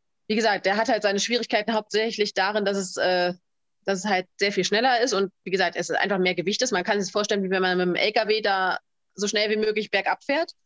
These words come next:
Im Gegensatz jetzt zu einem Auto zum Beispiel, im Gegensatz jetzt zu einem Motorrad oder so.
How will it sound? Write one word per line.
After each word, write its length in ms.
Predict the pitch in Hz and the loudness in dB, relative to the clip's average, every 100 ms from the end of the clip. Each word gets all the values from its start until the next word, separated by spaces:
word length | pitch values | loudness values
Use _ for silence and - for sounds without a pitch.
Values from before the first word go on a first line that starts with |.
| _ - | _ -6
Im 120 | 202 | -2
Gegensatz 360 | 226 214 202 | 0 0 0
jetzt 180 | 208 190 | -2 -2
zu 60 | 196 | -2
einem 120 | 175 | -2
Auto 300 | - 196 240 | 0 0 0
zum 180 | 262 262 | -2 0
Beispiel, 560 | 240 269 - 277 254 - | 0 -2 -2 -2 -2 -2
im 140 | 202 | -2
Gegensatz 380 | 202 214 208 190 | 0 2 0 0
jetzt 280 | 190 180 - | -2 -2 -2
zu 80 | 196 | 0
einem 300 | 180 170 170 _ _ | 2 0 -2 _ _
Motorrad 520 | 190 196 202 170 160 | 0 2 2 2 0
oder 220 | 156 160 | -2 -2
so. 200 | 151 151 | -2 -6